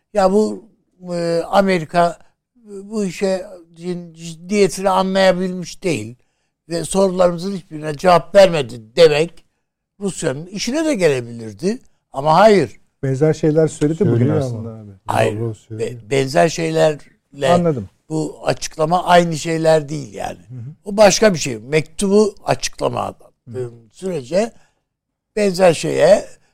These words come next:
Speaker 1: kimse itibar etmez
Speaker 2: Yani
Speaker 1: yani.
Speaker 2: nato da bir me-, cevap mektubu verdi. <coughs> Muhtemelen çok paralel Amerikan mektubuyla, yani onu te-, kahin olmaya gerek yok. Zaten hepsiyle görüşerek gitti. O görüşmelerin tarihlerini de biliyoruz yani. Kimle ne zaman görüştü,
Speaker 1: Yani
Speaker 2: nerede
Speaker 1: ben
Speaker 2: gitti?
Speaker 1: öyle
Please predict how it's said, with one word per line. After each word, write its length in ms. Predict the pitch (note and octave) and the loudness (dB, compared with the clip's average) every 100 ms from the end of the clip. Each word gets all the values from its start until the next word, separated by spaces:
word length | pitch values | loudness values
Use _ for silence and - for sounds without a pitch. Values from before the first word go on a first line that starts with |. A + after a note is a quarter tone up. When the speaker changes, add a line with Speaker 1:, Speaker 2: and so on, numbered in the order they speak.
| _ _ | _ _
Speaker 1:
kimse 300 | G3 E3+ F#3+ | -12 -6 -6
itibar 340 | E3 E3+ F#3+ | -4 2 4
etmez 320 | A3 G3 C#3+ | 4 0 -4
Speaker 2:
Yani 180 | C3+ C#3 | -2 0
Speaker 1:
yani. 100 | C3+ | 4
Speaker 2:
nato 220 | F3 A3 | 4 6
da 120 | E3 C3+ | 6 4
bir 60 | |
me-, 220 | C3 B2+ | 2 -2
cevap 380 | G#2 B2+ A#2+ A#2 | 4 6 6 2
mektubu 400 | A#2+ A2 A2+ A2+ | -6 -4 -6 0
verdi. 260 | A2+ A2+ - G3+ - - | 4 4 6 6 4 0
<coughs> 380 | - - - _ | -2 -4 -20 _
Muhtemelen 560 | F#3 F3 D3+ C#3 C3+ C3+ | -2 2 2 2 -2 -2
çok 280 | - D#3+ | -2 0
paralel 360 | - A2+ G#2+ A2 | 2 0 0 -6
Amerikan 520 | G#2+ G#2+ G#2+ G#2 G#2 | -4 -6 -6 -10 -10
mektubuyla, 480 | G2+ G2+ - G2+ G#2+ | -10 -12 -12 -10 -6
yani 240 | A2 G#2+ | -4 -4
onu 160 | A#2+ A2+ | -6 -10
te-, 220 | - C3+ | -8 -12
kahin 340 | - B2 A2+ A#2 | 0 2 2 0
olmaya 360 | A2+ A2+ A2+ | -2 0 -2
gerek 400 | G#2 A2+ A2 G#2 | -2 -2 -2 -4
yok. 180 | G#3+ A#3+ | -8 0
Zaten 300 | D#3 C3+ D3 | 2 4 2
hepsiyle 320 | C3+ - D3+ | -2 -2 -2
görüşerek 560 | G#3 G3 F3 G3 C#3+ G2+ | 4 4 4 4 4 0
gitti. 340 | G2 _ G2 _ _ _ | -16 _ -18 _ _ _
O 100 | C3+ | 2
görüşmelerin 420 | C#3+ D3 G#3 A3 | 2 2 0 0
tarihlerini 600 | - D3 C#3+ C#3+ D3+ D#3 | 4 6 6 4 2 4
de 140 | B2+ G2 | 2 0
biliyoruz 340 | G2 G2+ F#2+ | -4 -6 -6
yani. 300 | G#2 G2+ F#2+ _ _ _ | -6 -6 -8 _ _ _
Kimle 340 | C3 A#2+ A#2 | 0 2 2
ne 100 | A#2+ | 2
zaman 340 | A#2 A2 A2 | 0 0 -2
görüştü, 340 | G#2+ A2 G2+ B2 | -2 -4 -4 0
Speaker 1:
Yani 160 | E3+ | 4
Speaker 2:
nerede 80 | A2+ | 4
Speaker 1:
ben 240 | F#3+ F#3+ F#3+ | 4 2 0
Speaker 2:
gitti? 160 | G3 | 0
Speaker 1:
öyle 360 | F#3 F#3 F#3 | 2 6 6